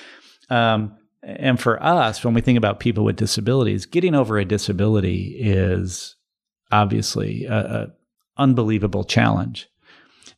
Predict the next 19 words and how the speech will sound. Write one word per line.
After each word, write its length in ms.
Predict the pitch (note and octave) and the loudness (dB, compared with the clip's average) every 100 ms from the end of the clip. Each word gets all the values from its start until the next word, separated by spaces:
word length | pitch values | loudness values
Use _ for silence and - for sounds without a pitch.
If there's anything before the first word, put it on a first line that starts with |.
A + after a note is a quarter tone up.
| - | -4
Imagine 800 | A#2 A#2+ C#3+ C#3+ A2 G2 G2 F#2 _ _ _ _ _ _ - - A2 | 0 2 2 0 -2 -4 -6 -10 _ _ _ _ _ _ -10 -8 0
being 200 | B2+ A#2 | 2 2
a 80 | |
family, 720 | G#2 - A#2 A2+ G2 F#2+ G2+ - _ _ - - - | -2 -2 0 2 0 -4 -12 -18 _ _ -20 -20 -6
um, 580 | A#2 G#2+ G2+ G2 F#2 - | -2 0 0 -2 -8 -12
with 180 | A2+ A2 | -6 -4
a 60 | G#2+ | -4
child 380 | - A#2 A2 G#2+ | 0 2 4 2
with 140 | G2+ | 0
a 40 | G2+ | 0
disability 800 | G2+ - F#2+ G2+ G2+ F#2+ F#2 F#2 | -2 -2 -4 -2 0 -2 -2 -2
that 240 | G2 F#2 | -2 -4
also, 800 | G2+ G2+ G#2+ - G2+ - F#2 F#2 | -2 -2 0 2 2 0 -8 -18
for 200 | _ - | _ -2
no 180 | G#2 G#2+ | 2 2
fault 300 | G#2 G#2+ G2 | 2 0 0
of 60 | G2 | 0
their 200 | G2+ G2 | 0 0
own 380 | A2+ A2 E2+ | -2 -6 -10